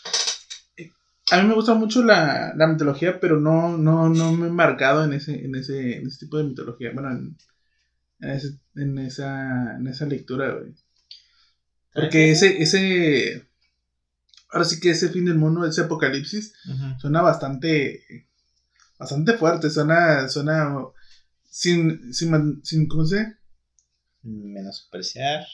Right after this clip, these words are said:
Speaker 1: Ajá, sin menospreciar a lo que nos ha regalado la ciencia ficción.
Speaker 2: Ajá.
Speaker 1: Ese suena bastante hardcore, ¿eh? Es, es como un Mad Max, eh, fusionado con un alienígena, o sea, hay de todo.
Speaker 2: Es que ahí literal, güey,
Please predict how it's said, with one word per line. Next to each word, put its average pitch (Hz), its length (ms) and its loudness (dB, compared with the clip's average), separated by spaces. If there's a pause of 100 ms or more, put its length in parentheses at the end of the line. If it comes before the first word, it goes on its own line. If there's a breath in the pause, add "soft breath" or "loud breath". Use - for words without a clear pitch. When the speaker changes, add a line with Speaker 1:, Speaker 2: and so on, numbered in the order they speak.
(100)
Speaker 1:
Ajá, 156 240 0
sin 165 300 2
menospreciar 156 600 4
a 180 160 2
lo 143 440 0
que 151 80 -4
nos 147 160 -2
ha 147 100 2
regalado 156 560 4
la 147 100 2
ciencia 147 300 -2
ficción. 143 500 -6 (120)
Speaker 2:
Ajá. 123 420 -10
Speaker 1:
Ese 151 260 -4
suena 165 400 2
bastante 156 920 -4 (600)
hardcore, 143 640 0
¿eh? 160 200 0
Es, 156 120 0 (680 loud breath)
es 156 160 0
como 170 240 4
un 160 180 4
Mad 156 300 2
Max, 160 680 0
eh, 147 480 4
fusionado 143 640 0
con 139 200 -2
un 151 380 4
alienígena, 151 680 0
o 147 40 0
sea, 143 180 2
hay 151 120 4
de 202 120 4
todo. 156 560 2
Speaker 2:
Es 147 220 0
que 190 180 6
ahí 180 200 10
literal, 185 500 6
güey, 196 180 4